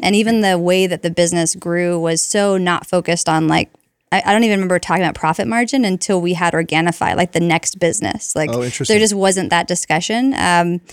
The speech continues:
Speaker 1: and it, you know, I remember when we were making, like, fifteen hundred dollars a week, right, in, like, digital product sales, and it was a big deal. And then it was, like, fifteen hundred a day, and then it was, like,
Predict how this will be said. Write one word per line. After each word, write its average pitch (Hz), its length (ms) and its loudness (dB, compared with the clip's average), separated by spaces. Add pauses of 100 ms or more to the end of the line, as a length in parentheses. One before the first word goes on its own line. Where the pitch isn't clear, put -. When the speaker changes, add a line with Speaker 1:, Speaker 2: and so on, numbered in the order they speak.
(180)
Speaker 1:
and 214 140 2
it, - 220 -2
you 196 100 -2
know, 190 80 2
I 185 80 4
remember 196 320 2
when 185 100 2
we 185 140 0
were 180 180 2 (140)
making, 175 480 0
like, 170 160 0
fifteen 190 380 -2
hundred 180 280 -2
dollars 170 380 0
a 165 80 2
week, - 460 -2 (160)
right, 165 340 2
in, 175 200 0
like, 170 160 0
digital 180 260 0
product 170 320 -2
sales, 175 360 0
and 185 80 0
it - 40 0
was 175 120 -2
a 175 40 -2
big 175 200 -2
deal. 180 360 2 (300)
And 185 140 0
then 185 100 4
it 190 100 2
was, 180 240 0
like, 185 220 2
fifteen 202 260 -2
hundred 208 180 2
a 208 40 4
day, 98 500 0 (300)
and 180 160 0
then 180 100 2
it 185 120 0
was, 185 260 0
like, 180 380 0